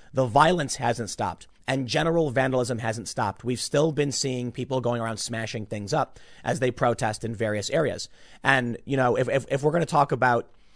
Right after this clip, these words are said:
since Donald Trump imposed these rules, no, there's still been vandaliza-, uh, uh, vandal-, uh, vandalization of monuments,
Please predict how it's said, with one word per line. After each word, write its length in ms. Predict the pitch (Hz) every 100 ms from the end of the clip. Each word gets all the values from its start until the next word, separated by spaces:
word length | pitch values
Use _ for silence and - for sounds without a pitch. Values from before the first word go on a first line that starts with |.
| -
since 320 | - 190 165
Donald 300 | - 160 151
Trump 240 | - 147 135
imposed 400 | 120 135 127 110
these 180 | 107 104
rules, 440 | 226 196 131 - - -
no, 100 | 175
there's 240 | 175 170
still 300 | - 180 190
been 180 | 160 156
vandaliza-, 540 | 135 135 135 120 123
uh, 20 | 104
uh, 380 | 110 104 87
vandal-, 420 | 110 131 151 117 -
uh, 100 | 104
vandalization 680 | 113 143 127 113 143 - 110
of 300 | 113 117 110
monuments, 500 | 143 170 113 110